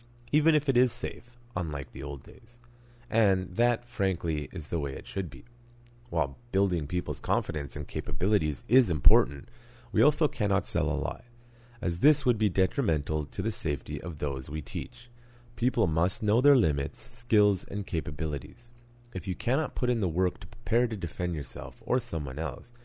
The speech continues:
then your best strategy must be avoidance at all times. Occasionally, people come into our class, and it's hard, and they quit.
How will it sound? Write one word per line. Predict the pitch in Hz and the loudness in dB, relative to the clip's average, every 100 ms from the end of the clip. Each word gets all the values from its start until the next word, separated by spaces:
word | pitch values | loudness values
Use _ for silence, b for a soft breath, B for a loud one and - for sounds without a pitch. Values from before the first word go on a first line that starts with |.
| b b | b b
then | 104 | -2
your | 156 | 0
best | 123 80 73 | 2 0 0
strategy | - 73 69 67 71 | -4 -6 -6 -8 -8
must | 76 101 110 - | -2 -2 -2 -2
be | 107 | 0
avoidance | 85 71 65 67 - - | 0 -2 -6 -10 -14 -14
at | 98 95 | -10 -10
all | 67 67 | -10 -12
times. | - 69 - - - b b b b b b | -12 -12 -12 -20 -20 b b b b b b
Occasionally, | 104 - 156 156 101 78 73 | -10 0 4 4 2 0 -2
people | - 139 - 147 | -2 -2 0 -2
come | - 87 90 | 0 -2 -2
into | 90 87 | -2 -2
our | 90 | -2
class, | 98 80 71 71 - - - - | -4 -6 -6 -8 -10 -18 -20 -8
and | 113 | -6
it's | 120 - | -6 -2
hard, | 170 156 147 - - - - | 0 0 -2 -8 -20 -20 -6
and | 120 | 0
they | 139 | 0
quit. | - 76 69 | 0 -4 -4